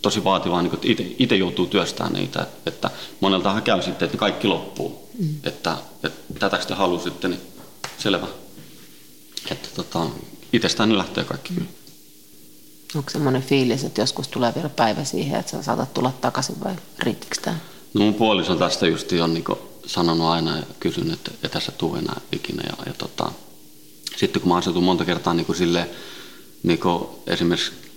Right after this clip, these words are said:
Speaker 1: puolisonkin niinku näkökulmaa niinku asioista, niin olisi se tosi törkeää ja loukkaavaa tavallaan niinku häntä kohtaan, lapsia kohtaan,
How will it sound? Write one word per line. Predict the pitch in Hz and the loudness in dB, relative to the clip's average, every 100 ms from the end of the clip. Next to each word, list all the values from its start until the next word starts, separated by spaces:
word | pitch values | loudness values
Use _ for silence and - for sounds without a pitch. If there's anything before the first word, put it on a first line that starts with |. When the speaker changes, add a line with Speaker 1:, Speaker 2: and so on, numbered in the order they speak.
| - | -4
Speaker 1:
puolisonkin | - 87 82 85 85 | 2 4 4 2 2
niinku | 82 85 | 2 2
näkökulmaa | 82 80 - 85 82 82 | 2 0 0 0 2 0
niinku | - 87 | 0 0
asioista, | 85 82 82 | 0 -2 -2
niin | 82 - - | -4 -4 -2
olisi | 85 - | -2 -2
se | - | -2
tosi | 85 80 | -2 0
törkeää | - 85 82 82 | 0 2 2 0
ja | 82 | 2
loukkaavaa | 90 85 - 80 78 78 | 2 2 0 0 0 -2
tavallaan | - 80 82 78 | -2 -2 0 -2
niinku | 78 | -2
häntä | 85 78 73 | -2 -2 0
kohtaan, | 78 80 - 80 | -2 -2 -2 0
lapsia | 82 - 85 | 0 -2 -4
kohtaan, | - 78 - 85 80 | -4 -8 -6 -4 -4